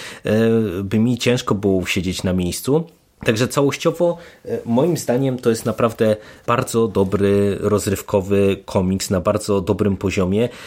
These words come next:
E, mimo właśnie tej, tej, tego zagrożenia na skalę światową,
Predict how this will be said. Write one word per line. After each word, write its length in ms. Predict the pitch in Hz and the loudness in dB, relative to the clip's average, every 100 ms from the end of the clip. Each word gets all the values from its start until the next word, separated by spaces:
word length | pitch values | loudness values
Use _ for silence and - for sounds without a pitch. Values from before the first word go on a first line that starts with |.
| - - | -10 -2
E, 160 | 104 | 0
mimo 600 | 104 117 127 127 117 113 | 2 2 2 2 2 0
właśnie 360 | 95 104 - 104 | 0 -2 -2 -4
tej, 280 | - 104 98 | 0 0 0
tej, 480 | 104 101 101 98 98 98 98 92 | 0 0 0 0 0 0 0 -2
tego 180 | 101 98 | -2 0
zagrożenia 640 | 104 104 98 110 107 98 | 0 0 0 0 2 2
na 200 | 98 95 | 2 0
skalę 320 | - - 104 95 | -2 -2 0 0
światową, 600 | - 98 107 101 104 | -2 0 0 0 -2